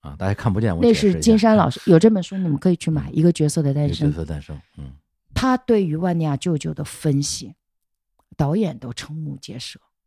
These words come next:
Speaker 2: 我做到了呀。
Speaker 1: 嗯。
Speaker 2: 嗯。
Speaker 1: 嗯。
Speaker 2: 你，你没有做到，你要跟我掰扯，那这事儿就不讲理了。
Speaker 1: 而且这个东西它其实也是取决于一个出发点，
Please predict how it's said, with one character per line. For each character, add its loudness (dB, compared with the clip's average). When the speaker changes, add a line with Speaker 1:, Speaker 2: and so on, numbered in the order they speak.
Speaker 2:
我 -4
做 -4
到 0
了 -6
呀。 -20
Speaker 1:
嗯。 -8
Speaker 2:
嗯。 0
Speaker 1:
嗯。 -14
Speaker 2:
你， 4
你 8
没 8
有 8
做 6
到， 6
你 -2
要 2
跟 0
我 2
掰 -4
扯， -6
那 0
这 0
事 -2
儿 2
就 -8
不 -14
讲 -6
理 -10
了。 -18
Speaker 1:
而 4
且 6
这 2
个 4
东 4
西 6
它 0
其 -6
实 -2
也 -4
是 -8
取 -14
决 -4
于 -2
一 -4
个 -4
出 -12
发 -4
点， -10